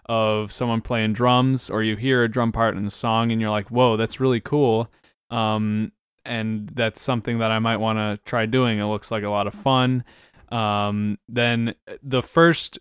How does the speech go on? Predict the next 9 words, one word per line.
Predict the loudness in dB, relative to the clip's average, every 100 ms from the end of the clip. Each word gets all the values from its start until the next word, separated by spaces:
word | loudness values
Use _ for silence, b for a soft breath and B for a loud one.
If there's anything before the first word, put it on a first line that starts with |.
| 0
very | 4 6 4
first | 2 0 0
step | -2 2 2 0
that | -2 -2 -2 -4
we | -4 -2
would | -2 -4
suggest | -8 -4 -2 -2 -4
before | -8 -8 -2 0 0 -2 _ _ _ -10
even | -8 -4 -4 -2 -4